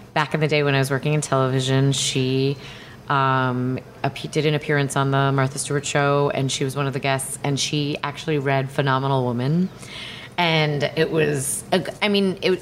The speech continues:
in such a small soundstage, too, um, audience of, like, about, I think it was, like, one seventy that we had. And, um,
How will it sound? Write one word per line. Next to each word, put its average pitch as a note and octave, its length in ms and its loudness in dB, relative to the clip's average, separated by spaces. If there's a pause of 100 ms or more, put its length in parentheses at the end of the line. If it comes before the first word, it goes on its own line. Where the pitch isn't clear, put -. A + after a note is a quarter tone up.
in F3+ 80 4
such G3+ 220 0
a G3 40 2
small D#3+ 260 2
soundstage, C#3+ 800 0
too, D3+ 460 4
um, C3+ 380 2
audience C#3 460 2
of, C#3 100 0
like, C#3 180 2
about, C3 260 0 (800)
I - 60 -16
think D#4+ 220 -6
it - 60 2
was, E3 120 0
like, - 160 0
one B2+ 320 0
seventy B2+ 500 0
that B2 140 0
we B2 120 0
had. B2 460 0 (600)
And, C#3 480 4
um, C3+ 320 2